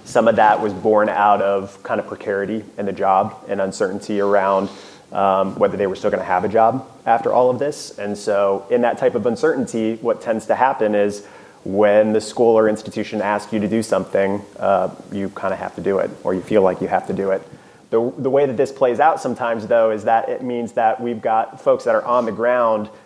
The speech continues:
that are doing basically all the hard work of implementing policy decisions.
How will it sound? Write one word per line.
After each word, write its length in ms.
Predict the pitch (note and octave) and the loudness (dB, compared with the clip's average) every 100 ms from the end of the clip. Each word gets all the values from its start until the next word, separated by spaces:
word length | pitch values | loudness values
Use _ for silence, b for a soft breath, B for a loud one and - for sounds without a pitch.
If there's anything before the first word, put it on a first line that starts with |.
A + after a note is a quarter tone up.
| B | B
that 260 | A2 A2 A2+ | 0 2 4
are 140 | A2 | 2
doing 380 | A2 A#2 A2+ A2+ | 2 -2 -2 -2
basically 480 | - D3+ D#3+ C#3+ C3+ | 0 0 0 0 0
all 240 | A2+ C3 | 4 4
the 80 | C3 | 4
hard 280 | - B2 G2+ | 2 0 2
work 320 | A2+ G#2+ - | 0 -2 -4
of 220 | G#2+ E2+ | -6 -6
implementing 720 | G#2 G#2 G2+ G2 G#2+ G2 F#2+ - | -6 -4 -4 -4 -4 -6 -8 -8
policy 380 | - G2 F#2+ F#2+ | -2 -2 -4 -10
decisions. 680 | F#2 - F#2+ F#2+ G2 - | -14 -12 -12 -12 -14 -18